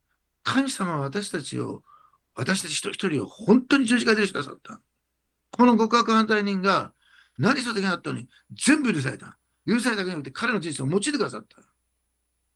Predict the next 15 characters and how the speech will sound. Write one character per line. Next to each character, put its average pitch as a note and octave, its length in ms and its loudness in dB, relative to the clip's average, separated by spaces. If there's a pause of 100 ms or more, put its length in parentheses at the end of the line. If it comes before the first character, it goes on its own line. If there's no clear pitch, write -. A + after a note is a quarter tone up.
許 G#3+ 80 6
さ A#3 100 2
れ G#3+ 60 -4
た A#2+ 80 -10
ん - 80 -20
で - 100 -20
す。 - 120 -20 (540)
で、 D3 60 -12
今 C#4+ 180 2
度 C4 80 6
は A#3+ 60 6
私 C#4 220 0
た C#4 100 -2
ち C4+ 140 -12
が、 A#3 260 2